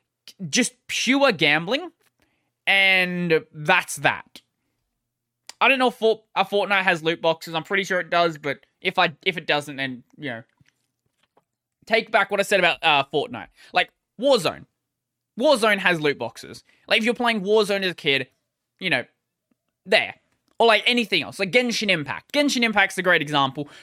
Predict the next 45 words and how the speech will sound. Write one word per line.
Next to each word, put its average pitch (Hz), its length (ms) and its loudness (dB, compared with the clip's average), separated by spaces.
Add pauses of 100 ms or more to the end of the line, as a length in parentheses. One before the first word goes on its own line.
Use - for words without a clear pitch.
(120)
'cause, 185 160 -2
uh, 175 160 4
it 185 100 -2
makes 180 260 -2
Tencent 156 540 -6 (400)
a 349 80 2
lot 415 380 0
of - 100 -12
money. 254 440 -6 (540)
I 208 60 0
kinda 440 320 -2
wonder 233 420 0 (220)
how 240 320 0
much 294 320 -4
money 208 220 -2
a 202 40 2
game 175 240 0
like 170 180 -4
that 156 220 0
would 147 140 -10
make 135 500 -6 (300)
if 208 200 2
it 180 60 -14
was 190 260 -2
on, 170 540 -2 (300)
if 226 140 -2
it 202 80 -16
was 247 180 -6
forced 214 520 -2
to 220 100 -8
j-, - 240 -14
either 170 200 0
drop 165 440 -4
loot 165 240 -4
boxes 139 560 -4 (320)
or 202 220 4
it 202 140 2
was 185 160 -4
forced 190 420 -2
to 185 60 -8
be 175 180 -6
eighteen 165 400 -4
plus, 156 340 -2
like, 143 200 -4
world, 139 680 -2